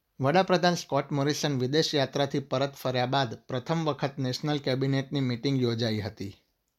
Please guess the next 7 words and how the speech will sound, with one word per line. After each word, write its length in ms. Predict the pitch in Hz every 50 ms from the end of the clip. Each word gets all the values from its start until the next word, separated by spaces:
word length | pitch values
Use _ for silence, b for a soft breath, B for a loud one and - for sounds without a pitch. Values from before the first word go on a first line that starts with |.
| _ _ _ _ _ _ _ _ _ _ _ _ _ _ _ _ _
વડાપ્રધાન 560 | 123 123 127 131 123 120 127 123 131 127 127
મોરિસને 560 | 123 120 120 123 135 135 - 139 131 135 135
આઇસોલેશનમાં 920 | - - 123 123 127 117 - 139 143 147 139 135 - - 139 139 139 139 131
રહીને 420 | 127 127 117 131 151 156 147 139 127
વીડિયો 400 | 117 120 127 127 139 143 151 147
લિંક 220 | 135 135 131 131
દ્વારા 440 | 139 139 139 135 131 135 139 -